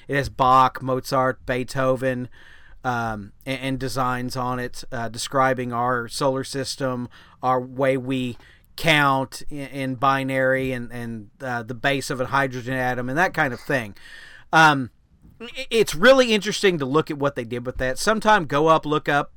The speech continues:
look up Voyager record, and it's really interesting on, um, what the people figured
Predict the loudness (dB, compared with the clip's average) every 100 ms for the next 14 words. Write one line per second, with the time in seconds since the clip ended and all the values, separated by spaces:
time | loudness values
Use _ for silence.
0 | -20 -14 -2 0 2 2 2 -4 -4 -2
1 | -2 -2 -4 -4 -12 -20 -8 -4 -4 -4
2 | -6 -8 -20 -20 -20 -20 -20 -18 -6 -4
3 | -4 -8 -2 4 4 4 0 -4 -4 -8
4 | -4 -2 0 -2 -4 -4 -2 -2 -2 -4
5 | -2 -2 -2 -12 -2 -2 -2 -10 -10